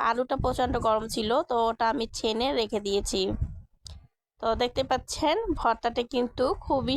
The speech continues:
সুস্বাদু হয়েছিল। এটা আমরা রাতের বেলা খেয়েছি, আর সাথে ছিল দুধ।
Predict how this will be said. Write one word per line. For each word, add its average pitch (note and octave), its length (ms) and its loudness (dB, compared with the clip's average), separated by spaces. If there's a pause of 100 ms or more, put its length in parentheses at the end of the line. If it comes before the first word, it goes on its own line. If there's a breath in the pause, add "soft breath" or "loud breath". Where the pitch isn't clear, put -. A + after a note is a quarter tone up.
সুস্বাদু B3 560 2
হয়েছিল। B3 420 2 (680)
এটা C4 160 2 (100)
আমরা A#3+ 200 2 (100)
রাতের B3+ 300 2
বেলা A#3+ 220 2
খেয়েছি, A3+ 400 0 (160)
আর B3 80 2 (100)
সাথে B3+ 220 0 (100)
ছিল A#3+ 180 0 (300)
দুধ। G#3+ 220 2